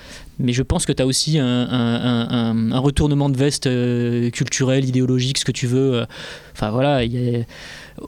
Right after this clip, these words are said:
aujourd'hui, euh, tu, tu vois Verhoeven en couverture des Cahiers du cinéma. Bien sûr, c'est pas la même équipe, tu vois, mais,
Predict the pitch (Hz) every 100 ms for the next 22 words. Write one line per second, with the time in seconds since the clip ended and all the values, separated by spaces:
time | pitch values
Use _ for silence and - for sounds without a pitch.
0 | - - 147 147 139 151 180 147 127 127
1 | 127 123 123 123 117 117 117 127 - -
2 | - 123 131 127 131 135 139 - 131 120
3 | 131 123 127 123 120 117 127 123 156 131
4 | 151 - 170 - 131 123 120 123 - 202
5 | - 139 160 156 127 123